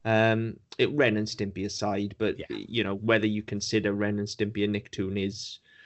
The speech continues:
Speaker 1: you know,
Speaker 2: Yeah, it's
Speaker 1: it, it,
Speaker 2: debatable,
Speaker 1: it's up,
Speaker 2: isn't it? There's
Speaker 1: yeah,
Speaker 2: a
Speaker 1: it is up to you, I guess. But yeah, certainly for me, this was the one that I always looked forward to. I fucking loved this thing. Um,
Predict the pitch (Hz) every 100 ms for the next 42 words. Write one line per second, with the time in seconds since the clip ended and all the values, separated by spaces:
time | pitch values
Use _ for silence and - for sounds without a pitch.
0 | - _ - 101 95 - - 90 90 104
1 | 110 113 107 80 82 82 82 131 117 101
2 | 110 107 104 110 113 - 127 113 104 104
3 | - 117 131 156 127 160 143 139 123 131
4 | 131 101 117 156 131 143 107 107 113 127
5 | - _ _ _ - 113 117 123 123 123
6 | 120 120 - 160 170 131 123 95 110 143
7 | 131 117 123 185 143 - 98 - 92 101
8 | - - - _ 113 117 117 117 117